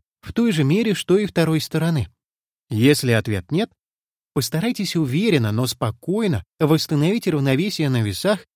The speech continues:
не впадая при этом в противоположную крайность.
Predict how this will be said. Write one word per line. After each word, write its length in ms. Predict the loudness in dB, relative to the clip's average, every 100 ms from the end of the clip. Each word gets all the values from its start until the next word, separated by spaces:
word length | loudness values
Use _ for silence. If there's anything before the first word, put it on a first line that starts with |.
| _
не 200 | 2 2
впадая 500 | 2 -2 0 -2 -2
при 160 | -2 -2
этом 240 | 0 -2
в 80 | -4
противоположную 1000 | -4 -2 -2 -2 2 2 2 2 0 2
крайность. 540 | 2 0 0 -8 -18